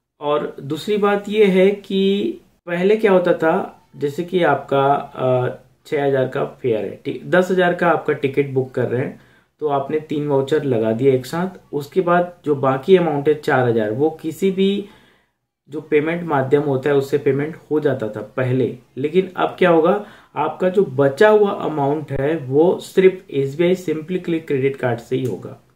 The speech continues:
ठीक है, और जहाँ तक ये जो अभी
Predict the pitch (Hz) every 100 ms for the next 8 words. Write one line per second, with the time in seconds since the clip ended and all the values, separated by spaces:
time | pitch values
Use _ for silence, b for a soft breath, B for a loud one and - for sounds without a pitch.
0 | _ 123 123 185 220 b b b b -
1 | 135 139 135 127 143 135 190 190 151 123
2 | - _ 135 156 165 170 147 131 170 185